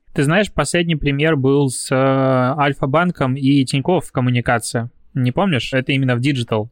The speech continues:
там, где Альфа начала сначала, ну, не то что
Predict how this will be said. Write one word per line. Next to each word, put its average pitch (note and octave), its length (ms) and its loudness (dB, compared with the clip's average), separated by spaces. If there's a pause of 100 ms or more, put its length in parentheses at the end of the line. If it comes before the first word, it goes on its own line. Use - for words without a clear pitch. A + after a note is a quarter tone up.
там, A#2+ 220 -2
где A#2+ 220 0
Альфа C#3 340 0
начала A#2+ 360 0
сначала, B2 600 0 (380)
ну, D3 80 0
не C#3 100 0
то D#3 140 0
что A#2 340 0